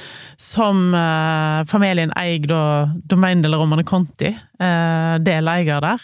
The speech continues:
Eh, så hun, eh, startet jo for seg selv, før hun ble kastet ut av Romane Conti. Så fikk hun noen investorer med seg, eh, og startet da sitt eget domain, eh, som, eh, som ligger i Von Romané,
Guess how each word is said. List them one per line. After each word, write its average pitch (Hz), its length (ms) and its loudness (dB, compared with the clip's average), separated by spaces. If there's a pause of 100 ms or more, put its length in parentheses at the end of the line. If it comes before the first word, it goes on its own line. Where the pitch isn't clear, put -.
(140)
Eh, 175 300 0
så 196 180 -2
hun, 190 380 2
eh, 160 340 0
startet 170 440 -2
jo 170 40 0
for 180 140 -4
seg 170 140 0
selv, 214 280 -2
før 185 180 -2
hun 170 100 0
ble 170 140 0
kastet - 320 -8
ut 175 340 -2
av 143 160 -2
Romane 151 280 2
Conti. 156 400 -4 (800)
Så - 140 -12
fikk 220 140 -4
hun 190 80 2
noen 175 260 2
investorer 180 420 0
med 175 160 2
seg, 175 360 -4
eh, 160 460 0
og 160 100 -2
startet 151 400 -4
da 151 80 0
sitt 151 280 -4
eget 143 280 -2
domain, 139 380 -2 (360)
eh, 156 640 -4
som, 143 540 -2
eh, 52 640 -4
som 151 540 -2 (180)
ligger 170 300 0
i - 20 -2
Von 165 180 0
Romané, 151 360 0